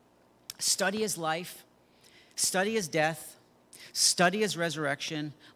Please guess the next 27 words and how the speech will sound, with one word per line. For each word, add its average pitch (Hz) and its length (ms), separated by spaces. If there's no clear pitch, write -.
Learn 202 300
as 196 180
much 170 320
about 175 380
Jesus 180 540
as 160 360
you 185 200
can 165 280
from 165 220
the 165 80
Word. 135 440
Read 175 140
the 165 60
Gospels. 143 600
And 156 80
then 160 160
use 226 220
the 233 140
information 185 640
to - 100
form 196 380
your 175 160
understanding 170 600
of 147 80
who 160 160
he 156 120
is. 185 320